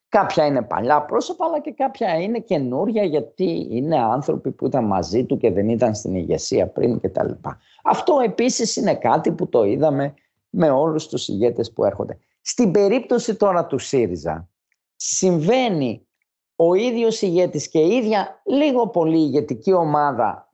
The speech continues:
που ήταν μέχρι τον Ιούλιο του δεκαεννιά, να είναι και μετά τον Ιούλιο του δεκαεννιά μέχρι σήμερα. Αυτό τι μας κάνει; Μας κάνει ένα,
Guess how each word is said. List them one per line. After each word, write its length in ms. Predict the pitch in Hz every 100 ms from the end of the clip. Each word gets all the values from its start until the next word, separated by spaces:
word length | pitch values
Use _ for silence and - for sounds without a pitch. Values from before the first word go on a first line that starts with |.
| _
που 160 | - 175
ήταν 340 | 190 196 160
μέχρι 520 | 170 175 147 139 123 -
τον 200 | 143 131
Ιούλιο 320 | 131 143 127
του 120 | 117
δεκαεννιά, 580 | 104 104 113 123 160 196
να 120 | 214
είναι 160 | 214 196
και 120 | 165
μετά 260 | 156 156
τον 220 | 185 147 123
Ιούλιο 260 | 127 120
του 80 | 107
δεκαεννιά 560 | 107 110 107 110 151 160
μέχρι 320 | 147 143 123
σήμερα. 440 | - 120 95 85 -
Αυτό 300 | 165 - 240
τι 140 | 269
μας 280 | 240 233 -
κάνει; 540 | 156 120 101 110 147 _ _ _ _ -
Μας 220 | 175 -
κάνει 480 | 240 254 233 214 208
ένα, 520 | 220 220 226 214